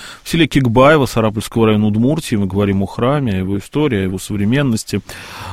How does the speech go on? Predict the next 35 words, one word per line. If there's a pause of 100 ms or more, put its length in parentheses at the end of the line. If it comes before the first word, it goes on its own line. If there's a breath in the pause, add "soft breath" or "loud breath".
И
вот
название
села.
Интересно,
почему
вот
Архангельское, (240 loud breath)
понятно,
Михаил
Архангельский
храм,
ну
и,
соответственно, (260 loud breath)
село
получило
по
нему
название.
Хотя,
как
я
думаю,
мне,
как
мне
кажется, (400 loud breath)
Кикбаево
более
старое
название.
Кикбаево
татарское
название.